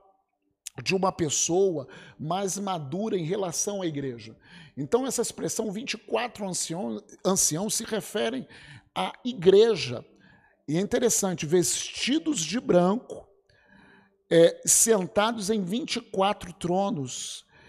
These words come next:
é, que eles pegam as suas coroas, e essa palavra de coroa na cabeça é uma expressão que nós já vimos,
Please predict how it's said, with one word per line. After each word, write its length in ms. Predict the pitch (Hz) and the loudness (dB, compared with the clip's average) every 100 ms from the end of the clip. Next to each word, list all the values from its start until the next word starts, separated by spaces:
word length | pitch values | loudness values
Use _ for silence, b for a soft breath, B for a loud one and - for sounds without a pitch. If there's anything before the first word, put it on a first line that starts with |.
| b b _ _ _ - | b b _ _ _ 0
é, 720 | 180 160 156 151 147 - - - | 8 10 10 8 4 0 -10 -14
que 240 | - 190 | -4 0
eles 360 | 214 262 - - | 2 4 4 6
pegam 420 | - 220 214 214 | 4 4 4 0
as 100 | 180 | 2
suas 460 | - 240 233 - | 0 0 0 0
coroas, 640 | - 185 170 208 214 175 170 | 2 4 6 6 6 6 4
e 40 | |
essa 220 | 220 - | 4 2
palavra 560 | 196 202 180 180 165 170 | 0 -2 0 0 0 -4
de 260 | 175 139 170 | -8 -10 -12
coroa 880 | - 220 175 170 226 226 160 135 - | -4 0 4 4 4 2 -4 -6 -8
na 240 | 147 175 | -6 -4
cabeça 800 | 180 156 139 143 202 190 - 147 B B B B B | -4 -8 -6 0 0 0 -2 -6 B B B B B
é 80 | 175 | 2
uma 180 | 196 214 | 4 0
expressão 500 | - 175 165 214 208 | 0 0 2 0 -2
que 140 | 196 | -4
nós 240 | 190 220 | -4 -4
já 160 | 165 196 | -2 -2
vimos, 800 | 139 135 226 269 240 139 - | -2 -4 -4 -4 -6 -8 -12